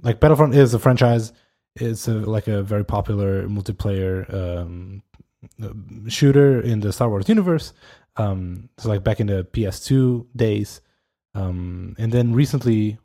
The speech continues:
well, in two thousand fifteen, when Disney bought, uh, Star Wars and, like, Star Wars was a new thing, um, they decided to reboot this, this franchise. And so E A Games has the exclusive rights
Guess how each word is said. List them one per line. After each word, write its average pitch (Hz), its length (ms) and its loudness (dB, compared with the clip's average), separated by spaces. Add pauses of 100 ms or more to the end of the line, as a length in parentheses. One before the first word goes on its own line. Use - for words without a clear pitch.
well, 98 440 -4
in 117 60 -8
two 139 120 -2
thousand 117 280 -2
fifteen, 220 520 0
when 135 180 2
Disney 120 520 2
bought, 107 440 -4 (160)
uh, 98 360 -4
Star 180 240 2
Wars 151 260 4
and, 101 140 -4
like, 87 140 -10 (120)
Star 110 220 -4
Wars 104 200 -2
was 101 120 -4
a - 20 -4
new 139 160 0
thing, 131 240 -2 (440)
um, 104 440 -2
they 120 140 4
decided 110 320 0
to 110 60 -2
reboot 104 340 0
this, - 320 -8 (360)
this 104 120 -6
franchise. 98 560 -10 (440)
And 101 140 -8
so 95 400 -2 (260)
E 165 180 4
A 175 40 4
Games 131 600 0 (260)
has 101 360 0
the 101 140 -2
exclusive 135 840 0
rights 107 480 -2